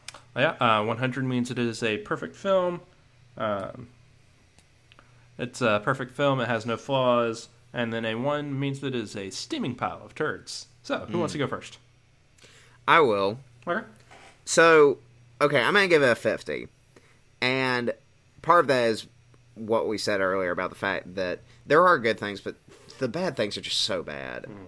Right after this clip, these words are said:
Speaker 2: But also, like, to a certain extent,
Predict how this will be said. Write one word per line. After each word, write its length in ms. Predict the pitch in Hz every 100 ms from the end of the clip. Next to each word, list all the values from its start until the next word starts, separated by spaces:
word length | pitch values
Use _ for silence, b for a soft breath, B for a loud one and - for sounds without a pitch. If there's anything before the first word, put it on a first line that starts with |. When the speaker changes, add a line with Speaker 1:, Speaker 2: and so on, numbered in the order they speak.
| -
Speaker 2:
But 200 | 123 143
also, 600 | 147 202 226 247 208 170
like, 280 | 127 123 120
to 100 | 135
a 60 | 131
certain 240 | 190 170
extent, 680 | 139 - 139 131 117 -